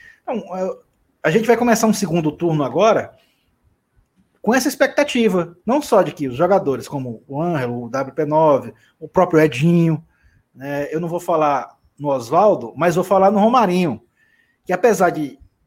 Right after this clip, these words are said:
é, não ser um artilheiro, né, mas já marcou um gol recentemente, e a gente viu que o futebol dele voltou a ser bem parecido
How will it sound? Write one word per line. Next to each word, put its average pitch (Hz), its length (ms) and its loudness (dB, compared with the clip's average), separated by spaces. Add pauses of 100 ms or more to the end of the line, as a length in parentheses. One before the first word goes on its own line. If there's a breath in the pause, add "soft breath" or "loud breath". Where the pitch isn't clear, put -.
(140)
é, 135 400 -6
não 180 200 -2
ser 196 160 -4
um 156 120 -6
artilheiro, 147 760 0 (240)
né, 131 100 -18
mas 151 200 -8
já 143 80 -4
marcou 139 260 -8
um 135 60 -6
gol 131 100 -8
recentemente, 139 800 -6 (480 soft breath)
e 185 100 2
a 202 60 6
gente 208 240 2
viu 185 220 0
que 277 80 0
o - 20 -10
futebol 190 480 0
dele 196 240 -4 (340)
voltou 262 800 -2
a 302 60 -2
ser 262 680 -4 (280)
bem 302 180 0
parecido 277 800 -2